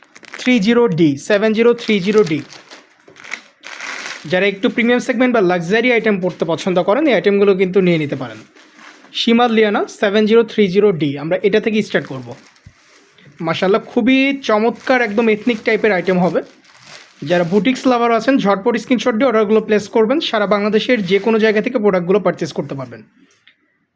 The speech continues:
খুবই গ্লসি একটা বালুচুর ফ্যাব্রিক্স। যারা এই ফ্যাব্রিক্স সম্পর্কে আইডিয়া রাখেন, জানতে পারবেন। এটা যখন আপনারা আউটডোরে যাবেন, এটা কিন্তু কালার চেঞ্জ হবে। হ্যাঁ, একদম ক্লোজ থেকে দেখাচ্ছি, আশা করি বুঝতে পারবেন। এ-, এই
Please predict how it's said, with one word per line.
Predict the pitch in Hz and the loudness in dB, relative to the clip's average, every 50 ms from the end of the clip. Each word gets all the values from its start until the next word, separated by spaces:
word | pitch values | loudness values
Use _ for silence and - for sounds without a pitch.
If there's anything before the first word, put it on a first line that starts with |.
| _ _ _ _ _ _ - - | _ _ _ _ _ _ -10 -6
খুবই | - 247 262 214 180 185 | -4 -2 -2 -2 0 2
গ্লসি | 185 196 208 208 208 - 269 269 254 | 2 2 2 0 0 0 0 0 0
একটা | 240 - - 247 233 185 180 | -2 -2 -2 -2 0 0 0
বালুচুর | 185 185 214 185 254 240 226 - | 0 2 2 2 2 2 2 2
ফ্যাব্রিক্স। | 214 190 175 185 254 277 - - - - - - - - 151 147 | 0 0 0 0 -2 -2 -4 -10 -14 -16 -18 -18 -18 -10 -4 0
যারা | 175 180 185 190 | 0 2 2 2
এই | 185 | 0
ফ্যাব্রিক্স | 214 190 180 180 202 - - | 0 -2 -2 -2 -4 -2 0
সম্পর্কে | 240 233 233 233 220 247 202 | 0 0 0 0 -2 -2 -2
আইডিয়া | 196 190 220 220 | 0 0 0 0
রাখেন, | 220 214 - 269 240 175 | 0 0 0 0 -2 0
জানতে | 185 180 175 170 208 190 | 0 0 0 0 0 0
পারবেন। | 190 165 160 220 294 311 - - - _ _ _ _ _ _ - 175 | 0 0 0 -2 -4 -6 -8 -18 -20 _ _ _ _ _ _ -6 -2
এটা | 185 202 202 | -2 0 0
যখন | 214 214 233 240 | 0 0 0 0
আপনারা | 233 240 247 240 247 247 247 247 - 190 | 0 0 0 2 2 0 0 0 0 2
আউটডোরে | 202 214 190 185 247 254 269 202 185 | 2 2 2 2 2 2 2 2 0
যাবেন, | 190 180 165 160 175 247 330 - 175 | -2 -2 -2 -2 -2 -4 -4 -6 -6
এটা | 165 180 196 202 | -4 -2 -2 0
কিন্তু | 226 220 214 247 247 254 254 - - _ _ _ _ _ _ - | 0 0 2 2 2 2 2 -2 -6 _ _ _ _ _ _ -2
কালার | 196 190 214 233 220 208 | 0 0 0 0 0 -2
চেঞ্জ | 247 240 220 170 170 | -2 -2 -2 -2 -2
হবে। | 156 156 160 175 | -2 -2 -2 -2
হ্যাঁ, | 311 339 196 - - _ _ _ _ _ _ _ _ _ _ _ _ - - 185 | -2 -2 -4 -8 -16 _ _ _ _ _ _ _ _ _ _ _ _ -6 -4 -4
একদম | 180 190 226 214 | -2 -2 -2 0
ক্লোজ | 247 240 220 - - | 2 0 0 0 -2
থেকে | 254 240 220 226 | 0 0 0 0
দেখাচ্ছি, | 214 247 240 - 269 247 | 0 -2 -2 -2 0 -2
আশা | 214 - 220 208 | 0 0 0 2
করি | 214 196 170 | 2 2 0
বুঝতে | 185 180 - 202 180 | 0 0 0 0 2
পারবেন। | 165 160 208 226 220 | 2 0 0 0 0
এ-, | 214 - - 175 165 | -2 -4 -4 -2 0
এই | 165 170 | 0 0